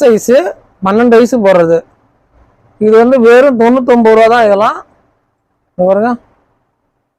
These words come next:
வெறும் தொண்ணூத்தொன்பது ரூபா ஓப்பன் டாப்பு, சைடுல ஓப்பன் வந்திருக்கும். குவாலிட்டி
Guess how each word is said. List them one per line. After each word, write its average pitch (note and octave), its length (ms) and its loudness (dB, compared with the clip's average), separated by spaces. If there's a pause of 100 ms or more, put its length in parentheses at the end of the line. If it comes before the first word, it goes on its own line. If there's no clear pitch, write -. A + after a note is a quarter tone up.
(500)
வெறும் A3 320 -2
தொண்ணூத்தொன்பது G#3 500 -2
ரூபா G#3+ 80 4 (140)
ஓப்பன் G#3+ 360 -2
டாப்பு, D#3 240 -2 (1200)
சைடுல A#3 360 2 (180)
ஓப்பன் G#3 300 0
வந்திருக்கும். D3+ 400 -6 (1400)
குவாலிட்டி A#3+ 360 0